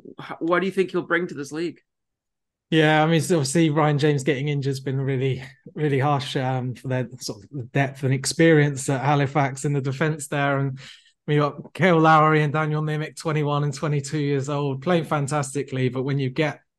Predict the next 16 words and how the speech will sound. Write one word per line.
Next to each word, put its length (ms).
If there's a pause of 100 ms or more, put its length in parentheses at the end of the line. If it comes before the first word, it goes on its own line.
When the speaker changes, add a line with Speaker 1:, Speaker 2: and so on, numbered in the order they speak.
Speaker 2:
the 200
opportunity 800
to 60
bring 260
in 120
someone 760 (500)
of, 240
uh, 540
Doneil's 580 (140)
sort 200
of 40
experience 800
and 140
ability 540
to 120
help, 380